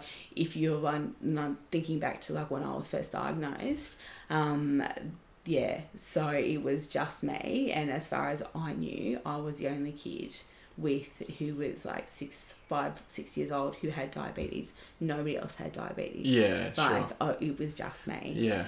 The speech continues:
Speaker 1: And, yeah, just being managed by my G P didn't really open me up to,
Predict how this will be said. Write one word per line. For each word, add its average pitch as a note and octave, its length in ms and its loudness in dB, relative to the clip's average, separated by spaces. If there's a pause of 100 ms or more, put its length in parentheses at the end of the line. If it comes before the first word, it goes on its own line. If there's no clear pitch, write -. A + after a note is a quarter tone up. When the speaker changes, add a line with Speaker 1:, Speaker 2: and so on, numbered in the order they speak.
Speaker 1:
And, D3 480 0
yeah, C3 260 4 (180)
just D3+ 260 4
being D3+ 180 2
managed B2+ 320 0
by D3+ 120 0
my D3+ 180 0
G - 260 -4
P B3 320 2
didn't C#3+ 440 0
really C#3+ 340 -2
open C#3 340 -2
me C#3+ 120 -2
up - 300 -6
to, A#3 520 0